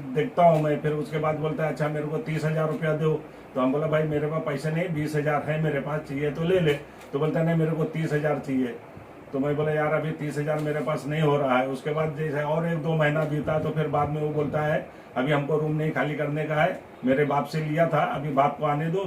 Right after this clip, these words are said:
फिर उसके बाद हम जाएंगे।" तो हम बोले, "यार ये बात तो अपने बाप के सामने बोलना चाहिए, पैसा तुम्हारे पास नहीं था अपने बाप से मांगना चाहिए।" उसके बाद जब और चार छः महीना बीता तो फिर मैं म्युनिसिपैलिटी में इधर उधर सब मैं भागने लगा और उसके बाद जो है इसने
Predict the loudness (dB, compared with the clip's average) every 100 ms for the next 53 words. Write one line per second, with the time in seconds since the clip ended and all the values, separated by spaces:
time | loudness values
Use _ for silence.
0 | -2 -2 -2 -4 -2 0 0 2 4 6
1 | 4 0 -6 -14 -12 -6 -2 0 0 0
2 | 0 0 0 0 0 -2 -2 -2 -2 -2
3 | -2 -2 -2 0 0 0 0 0 -2 -2
4 | -4 -4 -2 -2 -2 -2 -2 -2 -2 0
5 | -2 -2 -2 0 0 0 0 2 0 0
6 | 0 -2 -2 -12 -16 -8 -4 0 2 2
7 | 0 -2 -4 -4 0 0 -2 -8 -2 0
8 | 0 0 0 2 2 0 0 0 0 0
9 | -2 -2 0 -2 -2 -2 -2 -2 -2 -2
10 | 0 0 0 -2 -2 0 0 -2 -4 -6
11 | -8 -8 -8 -10 -16 -4 0 2 2 4
12 | 4 2 -2 -6 -20 -20 0 4 4 4
13 | -2 -2 0 2 2 2 2 2 0 -2
14 | -2 0